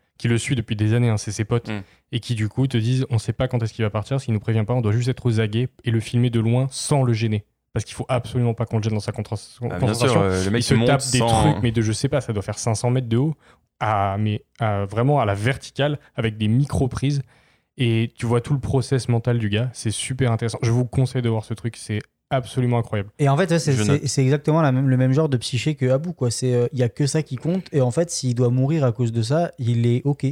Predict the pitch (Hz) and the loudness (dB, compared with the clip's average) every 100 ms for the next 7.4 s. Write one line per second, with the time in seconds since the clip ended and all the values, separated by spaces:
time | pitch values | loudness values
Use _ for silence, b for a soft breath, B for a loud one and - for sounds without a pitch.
0 | - - 123 117 117 117 127 165 220 120 | -4 -6 -2 0 0 2 2 2 2 0
1 | 127 131 147 147 - 123 120 214 247 135 | 2 2 2 0 -2 -4 -2 -2 0 0
2 | 127 B B B B 117 143 156 - 170 | 0 B B B B 2 2 2 0 -4
3 | 302 214 127 - 131 - 127 120 180 - | -2 -2 -2 -2 -4 0 0 2 0 0
4 | 147 156 B B B - 139 - 135 151 | 0 -2 B B B -2 -2 2 2 2
5 | 160 147 135 135 127 143 160 131 131 127 | 2 2 0 2 2 2 2 -2 0 0
6 | 117 120 147 156 139 117 117 113 127 127 | 0 0 0 -2 0 0 0 -2 0 -2
7 | 120 113 139 | 0 0 0